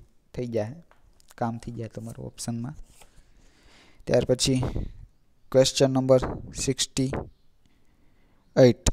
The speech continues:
સ્લો સેન્ડ ફિલ્ટરના વાઇટલ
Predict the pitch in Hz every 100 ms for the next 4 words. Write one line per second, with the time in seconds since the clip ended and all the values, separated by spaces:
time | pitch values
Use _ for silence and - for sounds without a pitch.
0 | - _ _ _ _ - - 139 135 135
1 | - 143 131 113 - - - - - 135
2 | 131 135 131 135 139 131 - - 123 120
3 | 127 - 120